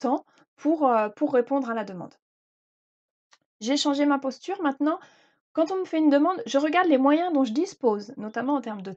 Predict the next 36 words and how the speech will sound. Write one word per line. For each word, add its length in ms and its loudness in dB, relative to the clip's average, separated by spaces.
temps, 300 -10
en 100 -6
termes 260 -8
d'énergie, 580 0
et 100 0
ensuite 280 0
je 100 2
formule 360 0
ma 120 4
réponse 500 -4
en 80 -2
fonction 400 -6
de 80 -4
mes 100 -2
moyens. 400 2
Cette 220 -2
réponse, 380 -2
ça 120 -4
va 120 -4
être 200 -10
soit 280 -6
oui, 180 -2
soit 300 -4
non, 160 -4
soit 240 6
bien 160 4
souvent, 420 -2
c'est 340 2
oui 340 4
avec 680 2
un 140 -8
petit 100 -16
peu 140 -2
plus 160 -2
de 100 -4
temps, 240 -6